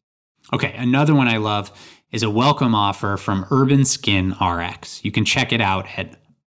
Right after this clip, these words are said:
urban skin R X dot com. R X like the letters. It's simple, it's eye-catching. Um, it also has just a, a beautiful photo of a product.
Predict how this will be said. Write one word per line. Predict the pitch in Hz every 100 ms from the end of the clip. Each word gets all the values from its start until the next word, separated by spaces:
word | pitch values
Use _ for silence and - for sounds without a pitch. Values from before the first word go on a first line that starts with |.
| _
urban | 131 120 127 127
skin | - - 104 98 98 - _ -
R | 104 98
X | 98 90 - - - _
dot | - 180
com. | - - 156 - _ _
R | - -
X | - - -
like | - -
the | -
letters. | - - 147 - - - -
It's | - 123
simple, | 160 151 156 135
it's | 120
eye-catching. | - 123 131 - 117 120 117 113 117 - - _
Um, | 107 95 90
it | 120
also | 104 110 123 131
has | 113 113 110
just | - 107
a, | 104 - 110
a |
beautiful | 98 - - 107 113 - 113 107 - 220 -
photo | - 113 107
of | 104
a |
product. | 95 110 101 104 101